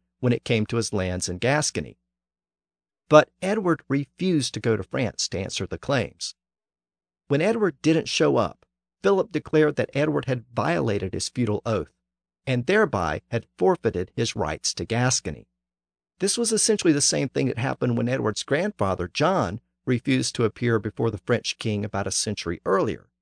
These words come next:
and he had lost Normandy in the process. Now Edward was faced with the prospect of losing Gascony under similar circumstances.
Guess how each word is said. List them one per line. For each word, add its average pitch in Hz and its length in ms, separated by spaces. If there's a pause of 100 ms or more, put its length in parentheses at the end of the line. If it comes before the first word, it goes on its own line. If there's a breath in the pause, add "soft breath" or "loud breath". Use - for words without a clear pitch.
(260)
and 110 140
he 147 120
had 127 120
lost 117 440
Normandy 120 520
in 80 80
the 90 80
process. - 800 (600)
Now 120 360
Edward 165 360 (140)
was 123 180
faced 117 340
with 110 100
the - 60
prospect 107 600
of 95 120
losing 95 380
Gascony 117 640 (140)
under 107 180
similar 73 440
circumstances. - 920